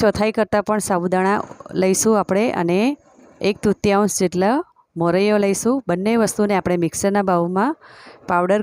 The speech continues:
કરી લઈશું, એટલે કે લોટ જેવું કરી લઈશું. પછી આપણે એક બાઉલમાં તેને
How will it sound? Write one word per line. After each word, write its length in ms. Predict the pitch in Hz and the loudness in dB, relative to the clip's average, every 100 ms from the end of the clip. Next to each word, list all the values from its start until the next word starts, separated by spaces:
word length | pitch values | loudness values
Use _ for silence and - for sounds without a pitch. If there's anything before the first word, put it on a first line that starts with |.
| 214 | 0
કરી 180 | 208 208 | 0 -2
લઈશું, 200 | 202 220 | -2 -4
એટલે 160 | 175 165 | -6 -6
કે 80 | 165 | -4
લોટ 260 | 180 202 214 202 | -2 -2 -4 -4
જેવું 160 | 202 202 | -4 -2
કરી 180 | 190 190 | -2 0
લઈશું. 300 | 190 - 254 339 - - - - - | -2 -2 -6 -6 -14 -20 -20 -20 -10
પછી 340 | - 233 262 220 | -4 0 2 0
આપણે 200 | 202 196 | 0 -2
એક 140 | 196 175 | -2 0
બાઉલમાં 440 | 170 180 196 226 196 | 0 0 0 -2 -2
તેને 160 | 180 | -2